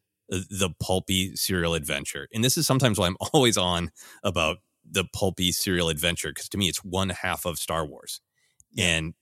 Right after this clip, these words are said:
Speaker 1: it is the part that is joyful. It's the part that, that David is describing that's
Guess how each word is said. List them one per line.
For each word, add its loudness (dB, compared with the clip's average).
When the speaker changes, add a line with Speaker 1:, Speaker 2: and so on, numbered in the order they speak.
Speaker 1:
it 2
is 0
the -2
part -2
that 0
is 0
joyful. 0
It's -4
the -4
part 0
that, -6
that -4
David 0
is 0
describing 0
that's 0